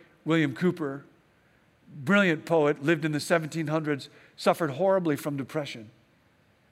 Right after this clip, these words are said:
In his early thirties, he tried to kill himself, not once, but three times. He was placed in, uh, Saint Albans Insane Asylum.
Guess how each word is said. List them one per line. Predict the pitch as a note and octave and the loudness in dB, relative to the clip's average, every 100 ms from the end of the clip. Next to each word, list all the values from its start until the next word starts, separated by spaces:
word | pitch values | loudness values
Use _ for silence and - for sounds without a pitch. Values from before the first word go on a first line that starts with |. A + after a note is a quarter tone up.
| _ _ _ _ - | _ _ _ _ -8
In | C#3+ | -2
his | C#3 D3 | -2 2
early | F#3+ G3+ F3+ | 4 4 2
thirties, | - C#3 C3+ C3 - - _ | 0 -2 -2 -6 -8 -14 _
he | D3 | -4
tried | C3+ D#3+ | 2 2
to | C#3+ | 0
kill | - F#3+ | 0 0
himself, | D3+ - D3 B2 A#2+ - | 0 -4 -4 -4 -6 -2
not | D3+ D#3+ | 0 0
once, | C#3+ D3 | -2 -4
but | - C#3 | -6 -8
three | - E3 | -4 -4
times. | E3 D3+ B2 B2 - - _ _ _ _ _ _ _ _ _ _ _ _ | -2 -6 -6 -12 -16 -18 _ _ _ _ _ _ _ _ _ _ _ _
He | D3 | -2
was | C#3 | -2
placed | - E3+ E3 D#3+ - - _ _ | 0 2 2 0 -12 -20 _ _
in, | C#3+ C3+ | -6 -2
uh, | C3 C3 C3 | 0 0 0
Saint | C3 E3 D#3+ | -2 -2 -2
Albans | E3 D3+ D#3 D3+ C#3 - | 0 0 0 0 -4 -6
Insane | D3 C3 - F3 | -8 -6 -8 -6
Asylum. | C#3 - C3 A#2+ A#2 | -6 -8 -10 -12 -14